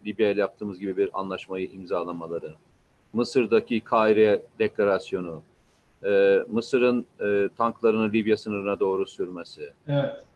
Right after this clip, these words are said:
Speaker 2: evet.
Speaker 1: e, mig yirmi dokuzların ilk defa Sirte'de,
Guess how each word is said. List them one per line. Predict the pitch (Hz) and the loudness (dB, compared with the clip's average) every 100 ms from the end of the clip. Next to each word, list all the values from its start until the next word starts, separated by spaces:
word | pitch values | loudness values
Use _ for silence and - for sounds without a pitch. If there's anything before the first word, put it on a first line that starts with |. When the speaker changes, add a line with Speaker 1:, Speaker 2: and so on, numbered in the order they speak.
| - | -4
Speaker 2:
evet. | 104 104 101 101 98 | 0 2 4 2 2
Speaker 1:
e, | |
mig | 117 131 127 | 0 2 2
yirmi | 127 123 | 2 0
dokuzların | 123 123 113 120 123 | -2 0 2 2 0
ilk | 127 | -4
defa | 113 107 113 110 | -2 2 2 0
Sirte'de, | - 120 117 104 104 | -2 -4 0 2 0